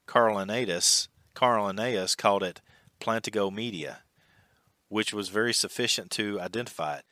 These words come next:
Now, those other words, it sounds like I'm singing a Nirvana song and I got marbles in my mouth. Blah, blah, blah, blah, blah, blah, blah, blah,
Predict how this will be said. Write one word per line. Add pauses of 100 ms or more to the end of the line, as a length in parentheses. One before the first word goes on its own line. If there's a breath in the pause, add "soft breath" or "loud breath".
(280)
Now,
those
other
words,
it
sounds
like
I'm
singing
a
Nirvana
song
and
I
got
marbles
in
my
mouth.
Blah,
blah,
blah,
blah,
blah,
blah,
blah,
blah,